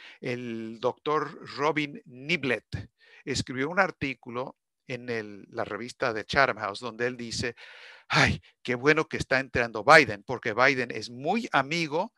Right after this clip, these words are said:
de la relación especial Estados Unidos, eh, Reino Unido". Acuérdense, dijo, que Biden no estuvo ante Chatham House en octubre del dos mil dieciocho, y lo que él dijo aquí en Chatham House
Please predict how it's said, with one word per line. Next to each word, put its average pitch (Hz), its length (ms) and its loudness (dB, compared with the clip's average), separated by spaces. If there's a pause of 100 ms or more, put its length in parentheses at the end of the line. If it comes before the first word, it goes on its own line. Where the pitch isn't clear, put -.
(400)
de 127 160 -2
la 123 140 6
relación 120 540 -2
especial 135 520 4
Estados 131 520 -2
Unidos, 123 580 -6 (340)
eh, 117 220 -2
Reino 147 480 2
Unido". 127 480 -2 (480)
Acuérdense, 151 720 6
dijo, 120 340 -6
que 107 140 -6
Biden 120 360 2
no 113 60 -10
estuvo 156 560 -2
ante 107 240 -4
Chatham 143 360 2
House 131 420 -4
en 139 140 -4
octubre 156 540 -2
del 113 180 -2
dos 107 180 -8
mil 147 160 -8
dieciocho, 143 680 0 (680)
y 143 100 -4
lo 127 160 -4
que 107 120 0
él 127 120 -2
dijo 151 400 0
aquí 107 300 -4
en 117 80 -8
Chatham 208 300 6
House 139 360 -2